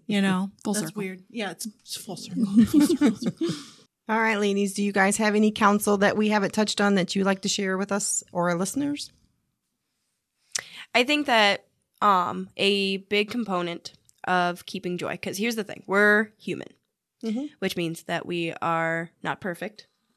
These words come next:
Speaker 2: What?
Speaker 4: I know. <laughs>
Speaker 2: Speak for yourself.
Speaker 1: Like
Speaker 4: And so even though, um, we're called to do this and we are gonna have a hard time obtaining it, honestly, the biggest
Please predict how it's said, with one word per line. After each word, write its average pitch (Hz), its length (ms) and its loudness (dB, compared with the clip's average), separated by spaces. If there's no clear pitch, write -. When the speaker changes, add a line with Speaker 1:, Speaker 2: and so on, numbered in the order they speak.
Speaker 2:
What? - 360 -14
Speaker 4:
I 185 200 -12
know. 180 80 -4
<laughs> - 20 -2
Speaker 2:
Speak 285 320 0
for - 80 -10
yourself. - 520 -12
Speaker 1:
Like - 240 4
Speaker 4:
And 269 160 4
so 226 460 4
even 285 400 0
though, 202 600 4
um, 196 600 4
we're 208 160 2
called 202 320 2
to 202 80 -2
do 190 160 -2
this 185 160 -4
and 175 380 -8
we 190 340 -2
are 185 160 -2
gonna 185 100 -2
have 180 100 -4
a 180 40 -4
hard 175 180 -2
time 165 220 -4
obtaining 180 400 -4
it, 165 100 -4
honestly, 262 600 2
the 233 140 -6
biggest 214 500 0